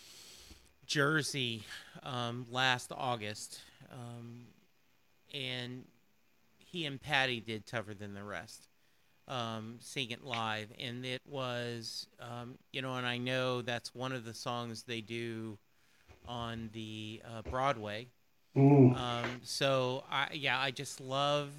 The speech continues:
Speaker 1: this song. I, I'm right there with you. Um, just great. And the reason why, so One Step Up is my number one song.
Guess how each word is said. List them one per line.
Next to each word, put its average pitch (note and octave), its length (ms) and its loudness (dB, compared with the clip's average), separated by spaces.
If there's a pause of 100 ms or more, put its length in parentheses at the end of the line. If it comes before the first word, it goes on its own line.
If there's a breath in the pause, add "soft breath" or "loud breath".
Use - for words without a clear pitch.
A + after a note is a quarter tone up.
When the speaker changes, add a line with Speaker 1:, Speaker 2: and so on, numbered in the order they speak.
Speaker 1:
this B2+ 160 -6
song. B2+ 540 0
I, A2 240 0
I'm A#2+ 160 -6
right B2 220 -2
there B2 160 -2
with A#2 280 -6
you. A2+ 380 -4 (640)
Um, G#2+ 300 -8 (160)
just - 260 -8
great. A2+ 500 -6 (580)
And D3 280 -2 (160)
the E3 100 -2
reason A#3 420 2
why, C#3+ 480 4 (260)
so C#3+ 200 -4
One D#3+ 280 0
Step - 320 4
Up B2 240 2
is A2+ 220 -4
my A#2+ 240 -2
number A2+ 280 -4
one C3 280 -2
song. G#2+ 560 -2